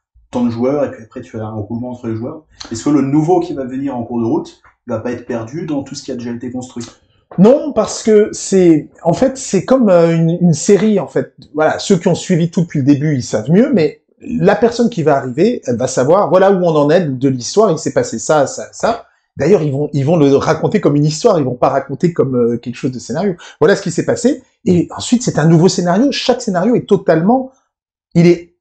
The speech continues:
Speaker 2: inscrit dans une campagne, mais il est totalement autonome. Donc, les choix qu'il va être, euh, amené à prendre, c'est par rapport à son personnage,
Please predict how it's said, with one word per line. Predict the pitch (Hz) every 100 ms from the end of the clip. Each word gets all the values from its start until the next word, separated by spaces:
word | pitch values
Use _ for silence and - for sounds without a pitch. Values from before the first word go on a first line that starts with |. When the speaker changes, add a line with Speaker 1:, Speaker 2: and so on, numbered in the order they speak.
| _ -
Speaker 2:
inscrit | 254 262 247
dans | 196
une | 175
campagne, | - 175 269
mais | 170
il | 139
est | 113
totalement | - 147 208
autonome. | 147 - 269 233 143
Donc, | 135 - - -
les | 147
choix | 147 240
qu'il | 240 160
va | 151
être, | 147 -
euh, | 135 131
amené | 151 156 151
à | 135
prendre, | - 247 277
c'est | - -
par | 180
rapport | 185 190 160
à |
son | 151 143
personnage, | 139 - 180 240